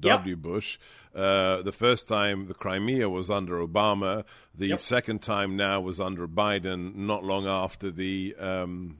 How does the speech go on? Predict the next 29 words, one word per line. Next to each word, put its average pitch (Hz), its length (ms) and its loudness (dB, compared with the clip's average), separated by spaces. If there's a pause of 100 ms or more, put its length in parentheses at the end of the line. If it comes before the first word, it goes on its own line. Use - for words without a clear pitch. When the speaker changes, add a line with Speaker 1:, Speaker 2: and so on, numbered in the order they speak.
(120)
Speaker 2:
disastrous, 95 840 2
catastrophic 107 880 -2 (260)
surrender 104 480 0
of 92 80 -2
Afghanistan, 92 800 -2
with 92 120 -2
the 98 140 -2
only 110 280 0
strategic 98 680 -6
airfield 92 600 -2
in 107 260 -2
Central 95 420 -6
Asia 101 300 -4
that 87 140 -6
was 92 160 -8
in 101 200 -6
our 92 140 -2
control, 95 580 -2 (240)
and 92 120 -6
with 92 100 0
the 95 60 0
loss 98 240 2
of 90 80 -12
life 92 320 0
of 87 100 -6
thirteen 98 400 -4
of 90 140 -6
our 85 160 0
warfighters. 92 760 -4